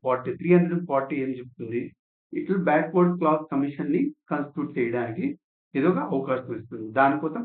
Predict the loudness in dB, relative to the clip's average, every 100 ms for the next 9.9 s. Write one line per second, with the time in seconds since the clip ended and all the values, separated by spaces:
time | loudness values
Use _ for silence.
0 | -2 -2 0 -2 -2 0 0 -2 -6 -12
1 | -14 _ _ _ 0 0 4 6 6 4
2 | -2 -4 -6 -2 0 0 -2 -4 -2 -2
3 | -4 4 6 6 2 -2 -8 -4 -2 -2
4 | -2 -2 0 -2 -6 -6 0 2 4 2
5 | 2 0 -2 -2 -2 -2 0 -4 0 -2
6 | -2 _ _ _ -2 2 4 4 0 -16
7 | 0 2 2 0 -2 -2 -2 -6 -2 0
8 | 2 4 4 4 0 0 -6 _ 0 0
9 | 0 -2 -2 -4 -6 2 4 4 -2